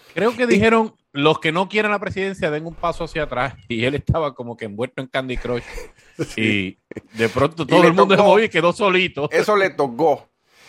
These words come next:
Speaker 1: Él le
Speaker 2: Y
Speaker 1: tocó, sí, le
Speaker 2: ahora,
Speaker 1: cayó.
Speaker 2: este lo que hace, Tatito, lo que está haciendo es metiendo un barrecampo, diciendo, "La presidencia, eso no hace falta". No dijo nunca el nombre de Dalmau,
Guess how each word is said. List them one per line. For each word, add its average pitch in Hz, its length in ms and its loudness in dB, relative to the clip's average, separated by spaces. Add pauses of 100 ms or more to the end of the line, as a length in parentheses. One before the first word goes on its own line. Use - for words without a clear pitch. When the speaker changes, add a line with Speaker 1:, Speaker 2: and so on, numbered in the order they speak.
(320)
Speaker 1:
Él - 100 -8
le 110 60 2
Speaker 2:
Y 156 60 4
Speaker 1:
tocó, 156 100 4
sí, 170 80 6
le 277 260 4
Speaker 2:
ahora, 262 120 2
Speaker 1:
cayó. 180 220 -2
Speaker 2:
este 208 420 0
lo 233 260 2
que 240 280 2
hace, 202 320 0
Tatito, 214 1000 0
lo 214 160 0
que 220 100 -6
está 233 160 0
haciendo 208 400 -2
es 214 80 2
metiendo 196 460 -2
un 202 120 -4
barrecampo, 214 760 0
diciendo, 170 600 2
"La 151 120 2
presidencia, 170 540 0
eso 208 220 0
no 202 280 0
hace 233 200 0
falta". 214 520 -2 (200)
No 107 200 -4
dijo 95 200 -4
nunca 101 260 -4
el 95 60 -4
nombre 92 220 -4
de 95 60 0
Dalmau, 165 460 -2